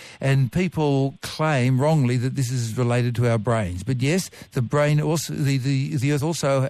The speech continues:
has a magnetic field, uh, coming from the core. We're not fully sure of the mechanism by which the magnetic field is created, but we know that there is a magnetic field.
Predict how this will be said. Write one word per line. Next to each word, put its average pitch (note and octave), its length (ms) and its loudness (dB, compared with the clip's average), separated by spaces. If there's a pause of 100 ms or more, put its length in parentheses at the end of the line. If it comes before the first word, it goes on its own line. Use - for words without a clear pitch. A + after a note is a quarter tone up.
has A#2+ 380 0
a A#2+ 60 2
magnetic B2 520 0
field, A3 460 0 (420)
uh, C3+ 260 2
coming C#3 280 2
from B2 300 0
the A#2+ 320 0 (100)
core. E3 600 0 (280)
We're C#3 100 2
not D#3 140 0
fully A3+ 760 -4
sure E3+ 680 0
of B2+ 180 -2
the C3 80 0
mechanism E3 560 0
by F#3 120 0
which D3 220 -2
the C#3+ 60 -2
magnetic C3+ 480 0
field C#3 340 0
is B2 120 -4
created, C#3 400 0
but C#3 80 0
we C3 120 0
know B2+ 180 2
that B2 80 0
there B2 140 0
is A2 120 0
a A2+ 40 -2
magnetic A#2 420 0
field. F#2+ 280 -2